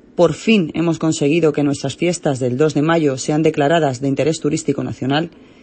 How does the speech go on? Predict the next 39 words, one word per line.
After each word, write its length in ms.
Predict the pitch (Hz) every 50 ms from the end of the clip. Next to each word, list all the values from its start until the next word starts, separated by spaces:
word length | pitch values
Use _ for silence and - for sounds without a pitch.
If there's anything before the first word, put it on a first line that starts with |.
| - - - _ - -
Siento 400 | - - - 208 202 208 196 190
un 100 | 180 180
eterno 460 | 175 156 - - 208 220 196 190 170 160
agradecimiento 760 | 151 151 156 147 143 - 147 147 160 170 175 156 160 147 139
por 160 | 151 143 139
todas 200 | - 165 175 175
las 140 | 185 185 -
personas 500 | - 170 - - 180 175 165 147 147 -
que 100 | - 139
lo 80 | 135
han 60 | 135 139
hecho 220 | 131 - 147 -
posible, 520 | - 127 123 - 180 175 180 185 196 196 - - - - - - - - - - -
como 180 | - 127 127
el 60 | 123 139
área 180 | 143 151 147
de 60 | 143
festejos, 680 | 139 - 123 113 - 170 170 - - 170 165 160 156 147
las 160 | 139 127 -
asociaciones 540 | 117 - 127 120 - 117 - 156 151 143 -
culturales, 760 | - 139 123 - 127 131 151 151 151 151 147 139 139 135
vecinales, 720 | 127 127 123 - 123 123 135 151 156 151 151 147 143 139 131
nuestras 400 | 139 135 123 - - 127 117 -
peñas 480 | - - 160 156 156 151 147 143 - - - - - - -
y, 80 | - 156
en 80 | 160 160
definitiva, 720 | 151 - - 156 156 151 156 190 196 202 214 226 233 - - - - - - -
a, 140 | - 135 131
por 340 | - - - - 143 139 127
todos 420 | - 175 180 180 196 208 202 -
y 60 | 160 143
todas 320 | - 147 143 151 151 156
las 360 | 151 139 131 131 127 127 123
mostoleñas 640 | 139 139 127 - - 110 110 113 120 127 127 127 -
y 40 | 127
mostoleños 640 | 123 120 - - 120 120 110 117 120 120 117 - - - -
que 80 | -
han 140 | 165 165 170
creído 480 | 156 151 143 131 135 131 147 165 185